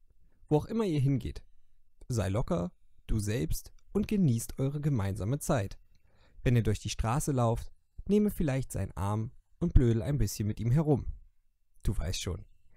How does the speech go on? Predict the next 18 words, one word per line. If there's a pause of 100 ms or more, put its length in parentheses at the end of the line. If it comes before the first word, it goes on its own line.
(180)
was
sich
liebt,
das
neckt
sich. (500)
Bei
einer
neuen
Beziehung
mit
dem
Ex (420)
ist
das
auch
nicht
anders.